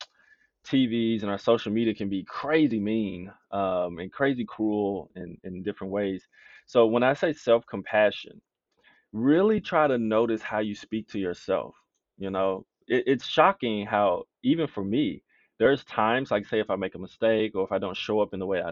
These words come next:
thought I should show up, I will say something really quick and crazy to myself that's mean. And I will have to go back and say, "No, Milton, you're human." And so if,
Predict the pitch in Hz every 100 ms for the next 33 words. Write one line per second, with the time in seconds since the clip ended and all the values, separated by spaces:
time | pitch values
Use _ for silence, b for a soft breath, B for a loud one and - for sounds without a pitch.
0 | - 107 110 107 104 - 104 107 101 b
1 | b b b 147 233 190 147 139 127 107
2 | 101 131 151 147 139 131 113 - 113 113
3 | 98 87 85 71 76 60 _ 110 113 107
4 | 127 120 - - b b b - 117 143
5 | 156 143 110 110 107 117 113 104 95 101
6 | 110 170 - _ 110 113 113 139 127 135
7 | 190 110 65 - _ b b b b 123
8 | - 131 123 120